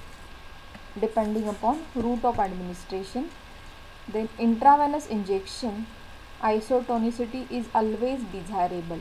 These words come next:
because directly your drug is entering into the blood. So for intravenous formulation,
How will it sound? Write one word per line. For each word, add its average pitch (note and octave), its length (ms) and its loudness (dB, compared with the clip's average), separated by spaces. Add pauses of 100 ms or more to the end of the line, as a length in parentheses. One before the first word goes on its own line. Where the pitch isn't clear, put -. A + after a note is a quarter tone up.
because A3+ 320 0
directly G#3+ 560 6
your A#3+ 260 2
drug A3 320 2
is A3+ 180 0
entering A#3 560 2
into F#3+ 220 -6
the G#3 140 -2
blood. F#3+ 360 0 (760)
So A3+ 280 2 (140)
for A3 160 2
intravenous A#3 720 4
formulation, G3 800 -2